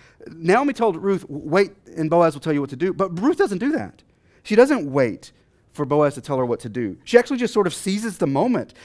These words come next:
And instead of seducing Boaz, Ruth made an appeal to the man's ethics. Ruth, as a foreign woman in the story, she is seizing upon her own agency in this moment and moving the story forward on her own terms,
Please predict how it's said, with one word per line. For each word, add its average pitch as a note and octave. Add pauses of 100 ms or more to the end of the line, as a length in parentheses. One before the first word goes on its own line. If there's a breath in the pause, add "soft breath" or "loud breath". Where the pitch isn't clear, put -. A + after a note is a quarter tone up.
(120)
And D#3+
instead D#3+
of F#3+
seducing F#3+
Boaz, B2+ (200 loud breath)
Ruth A3
made G3+
an F#3+
appeal G#3+
to -
the D#3
man's D#3+
ethics. - (1040 soft breath)
Ruth, G#3
as E3+
a D3+
foreign A3
woman F#3
in F3
the D3+
story, F#3 (120 loud breath)
she G3+
is E3
seizing A#3+
upon G3+
her D#3 (100)
own A#3
agency A#2+
in A2+
this A2
moment A2 (260 loud breath)
and D#3+
moving A#3
the G3+
story E3
forward G3+
on F3
her F#3
own G3
terms, G#3